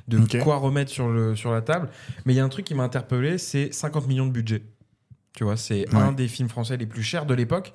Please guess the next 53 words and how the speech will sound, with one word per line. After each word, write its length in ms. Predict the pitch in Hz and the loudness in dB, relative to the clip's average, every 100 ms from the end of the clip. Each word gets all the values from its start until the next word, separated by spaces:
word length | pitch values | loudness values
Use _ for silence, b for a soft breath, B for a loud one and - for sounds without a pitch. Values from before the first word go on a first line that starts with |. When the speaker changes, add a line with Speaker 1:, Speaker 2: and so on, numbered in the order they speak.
| - | 2
Speaker 2:
Ouais. 100 | 110 B B B | 4 B B B
Speaker 1:
euh, 480 | 110 107 101 104 104 | -2 0 0 0 0
avec 180 | 107 107 | -2 0
des 100 | 110 | 0
beaux 160 | 113 139 | 2 0
décors. 540 | 127 127 120 135 165 | 0 0 0 0 -6
Ils 160 | 123 104 | -8 -4
ont 100 | 104 | -2
tourné 240 | 101 107 | -2 -2
au 60 | 101 | 0
Maroc, 420 | 101 123 165 160 b b - | 0 0 -4 -6 b b -6
avec 220 | 107 101 | -6 -4
des 520 | 107 104 101 101 98 | -4 -4 -4 -6 -8
costumes, 400 | 101 131 - 175 | -6 -6 -4 -4
je 100 | 131 | -2
crois 260 | 113 - 170 | -2 -4 -6
qu'il 220 | 160 123 | -6 -8
expliquait, 480 | 117 - 139 127 147 | -8 -6 -8 -6 -4
Alain 160 | 135 120 | -4 -2
Chabat, 220 | 117 127 | -2 -4
je 80 | 131 | -4
crois 100 | 131 | -6
que 60 | |
c'est 80 | 123 | -4
lui, 140 | 123 B B B B | -6 B B B B
si 180 | - 131 | -12 -8
tu 160 | - 156 | -8 -6
étalais 300 | 175 190 196 | -2 -2 -2
tous 180 | 196 214 | -4 -6
les 80 | |
costumes, 340 | 214 170 - 147 - | -4 -4 -4 -8 -10
tout 100 | - | -6
le 60 | 190 | -4
tissu, 400 | 190 156 165 - _ | -4 -4 -8 -12 _
tu 80 | 135 | -8
pouvais 200 | 131 127 | -2 -2
traverser 360 | 170 160 156 | -2 -4 -6
Paris. 240 | 151 107 87 - _ _ _ _ _ - | -4 -4 -6 -16 _ _ _ _ _ -2
Speaker 2:
C'est 140 | 107 | -2
fou. 80 | - | 4
Speaker 1:
Tellement 240 | 120 123 | 4 4
il 60 | 127 | 2
y 40 | |
avait, 280 | 117 117 123 | 0 0 0
euh, 280 | 113 101 98 | 0 0 -2
de 220 | 101 104 | -2 2
Speaker 2:
Ah 100 | 107 | 4
ouais, 100 | 131 | 6
non, 80 | 143 | 4
mais 100 | 147 | 2
il 120 | 113 | 2
y 40 | |
a 80 | 95 | 2